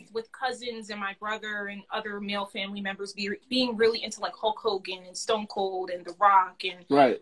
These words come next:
Speaker 1: my attention wasn't really on that at the time. But, uh, several years ago, I ended up, you know, watching a lot of it, going to shows because I was able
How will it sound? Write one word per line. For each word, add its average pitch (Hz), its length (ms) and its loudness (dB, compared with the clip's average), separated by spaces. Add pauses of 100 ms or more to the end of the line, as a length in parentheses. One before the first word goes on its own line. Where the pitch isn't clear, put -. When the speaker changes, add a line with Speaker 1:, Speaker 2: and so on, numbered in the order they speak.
Speaker 1:
my 208 100 6 (100)
attention 247 340 -2
wasn't 214 300 -4
really 220 340 -4
on 202 240 -2 (120)
that 190 220 0
at 180 140 -8
the 196 80 -8
time. 202 500 2
But, 202 200 0
uh, 196 180 0 (240)
several 269 380 0
years 294 320 -2
ago, 220 420 -2
I 220 80 0
ended 220 220 -4
up, 208 160 -4
you 226 80 -10
know, 196 180 -6
watching 220 400 0
a 226 60 -6
lot 208 220 0
of 214 140 -10
it, 208 240 -6 (120)
going 208 240 -2
to 208 120 -12
shows 208 480 -4 (100)
because 208 200 -10
I 190 100 2
was 190 160 -8
able 190 220 -6